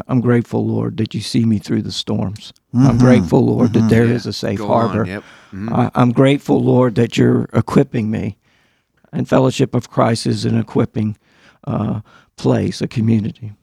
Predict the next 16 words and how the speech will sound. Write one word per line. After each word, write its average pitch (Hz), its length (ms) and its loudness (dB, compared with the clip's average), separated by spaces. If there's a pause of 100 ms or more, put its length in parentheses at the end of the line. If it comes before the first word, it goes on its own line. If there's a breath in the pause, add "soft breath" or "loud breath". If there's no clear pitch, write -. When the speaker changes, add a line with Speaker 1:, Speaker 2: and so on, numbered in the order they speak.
(160)
Speaker 3:
Mm-hmm. 95 200 -16 (320)
Speaker 2:
Good, 101 340 -8
Steve. 82 360 -18 (100)
I 92 60 -18
like 85 260 -18
that. - 240 -20 (360)
Speaker 3:
Yeah, 85 300 -14
that's 90 240 -16
awesome. 82 400 -16 (1600)
Speaker 1:
Father, 131 400 0
we 147 240 2
are 123 100 2
grateful 123 500 0
for 120 180 -4
your 110 140 0
Son, 123 500 0